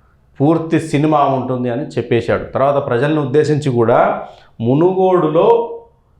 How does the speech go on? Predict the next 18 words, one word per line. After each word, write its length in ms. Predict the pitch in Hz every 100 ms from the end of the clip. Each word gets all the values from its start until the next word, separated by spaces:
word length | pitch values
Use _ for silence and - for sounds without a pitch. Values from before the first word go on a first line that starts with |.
| -
బీజేపీకి 800 | 113 165 165 196 190 190 196 165
డిపాజిట్ 960 | 117 135 135 165 175 175 151 151 123 117
వస్తే 760 | 127 - - 165 139 - - - _ _ _ _ _ _ _ _ _ _ _ _ _ -
కేసీఆర్ను, 840 | 165 190 202 190 175 151 147 135
అంటే 160 | 120 151
టీఆర్ఎస్ 760 | 151 147 165 170 - - - -
పార్టీని 640 | 147 - 139 147 185 - 160
పక్కకు 360 | 151 196 190
జరిపేస్తారు 720 | 151 151 - 139 127 - 117 117
అని 120 | 127
చెప్పడం 460 | - 123 127 127
జరిగింది. 460 | 113 113 104 95 - - _ _ _ -
కత్తి 340 | 131 131 165 151
ఒకరికిస్తారు, 880 | 139 151 151 151 - 147 143 156 135
యుద్ధంను 640 | 123 117 147 143 131 113
ఒకరు 360 | 110 139 131 -
చేయమంటారు, 640 | 127 120 113 113 113 135 - - _ _ _ _ _ _
యుద్ధమైనా 880 | 110 120 120 175 180 165 156 160 -